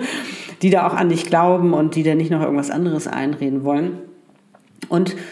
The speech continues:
verabschiede wirklich mit Würde, was du nicht mehr willst. Löse dich von diesen Glaubenssätzen, schenke dir Wertschätzung, Achtsamkeit, Liebe.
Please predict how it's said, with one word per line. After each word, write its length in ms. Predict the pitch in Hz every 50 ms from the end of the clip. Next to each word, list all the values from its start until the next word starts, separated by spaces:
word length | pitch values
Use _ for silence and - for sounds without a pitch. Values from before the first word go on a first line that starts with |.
| - - -
verabschiede 640 | - - 196 185 196 214 214 - - 202 185 175 170
wirklich 280 | 190 185 185 185 156
mit 300 | 185 170 165 170 143 151
Würde, 520 | 156 175 190 196 190 180 185 180 175 175 165 175
was 240 | 170 165 165 -
du 100 | - -
nicht 240 | 147 147 143 143 -
mehr 220 | 139 135 135 135 135
willst. 540 | 175 175 180 180 175 - - - - -
Löse 340 | 170 175 175 175 170 160 156
dich 160 | 160 151 -
von 160 | - 165 151 160
diesen 240 | 156 156 165 160
Glaubenssätzen, 880 | 165 170 170 175 180 180 175 175 180 - 160 156 151 - - - 160 165
schenke 320 | - - 165 160 156 160
dir 220 | 156 156 147 143 151
Wertschätzung, 640 | 160 170 170 170 - - 160 - - - 151 - -
Achtsamkeit, 680 | - 143 - - - 160 160 - 151 147 143 - -
Liebe. 440 | 151 156 170 175 160 151 151 151 151